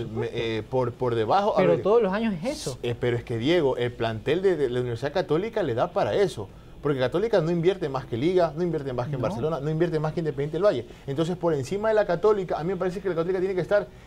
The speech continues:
Speaker 2: este, vaya,
Speaker 1: ¿Tranquilo?
Speaker 2: eh, tranquilo por lo que están haciendo. Es el cuarto mejor equipo del país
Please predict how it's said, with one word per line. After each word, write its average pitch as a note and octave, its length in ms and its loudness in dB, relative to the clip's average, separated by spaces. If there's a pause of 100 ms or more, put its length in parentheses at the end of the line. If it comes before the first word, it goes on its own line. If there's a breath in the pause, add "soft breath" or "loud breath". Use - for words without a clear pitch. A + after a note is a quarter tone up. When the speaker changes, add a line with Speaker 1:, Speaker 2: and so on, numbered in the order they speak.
Speaker 2:
este, B2 1080 2 (600 loud breath)
vaya, D3 320 4
Speaker 1:
¿Tranquilo? F3 380 2
Speaker 2:
eh, C#4 40 -6 (160)
tranquilo E3+ 680 2
por E3 160 0
lo C#3+ 140 2
que B2 60 -6
están G3 300 -4
haciendo. C#3+ 580 0 (480 loud breath)
Es F#3 140 0
el G3+ 120 4
cuarto A3+ 360 2
mejor F#3+ 220 2
equipo G#3+ 320 2
del F3 100 4
país F#3 500 2